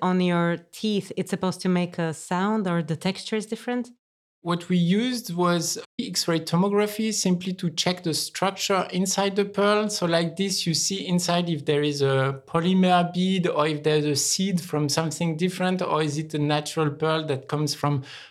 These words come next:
Speaker 2: a sand cone?
Speaker 1: Oh my gosh, <laughs> that's, that's super interesting.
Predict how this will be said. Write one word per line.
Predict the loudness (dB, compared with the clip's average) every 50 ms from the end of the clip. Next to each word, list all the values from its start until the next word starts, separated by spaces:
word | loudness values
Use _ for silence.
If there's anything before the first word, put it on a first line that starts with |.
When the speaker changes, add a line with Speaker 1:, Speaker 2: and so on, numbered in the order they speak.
| _ _
Speaker 2:
a | -2 0 0
sand | 0 2 2 2 4 4 2 2 0 -2
cone? | 0 2 4 4 4 2 -2 -6 -10 -14 -12
Speaker 1:
Oh | -10 -8 -8
my | -8 -10 -12
gosh, | -12 -12 -12 -12 -12 -14 -16 -20 -20
<laughs> | -16
that's, | -14 -14 -14 -12 -12 -14 -14 -14 -16 -20 _ _ _ -10 -4 -2
that's | -2 -2 -2 -4 -6 -2
super | 0 0 0 0 -2 -2 -2
interesting. | 0 0 0 -2 -2 -2 -4 -4 -6 -10 -10 -10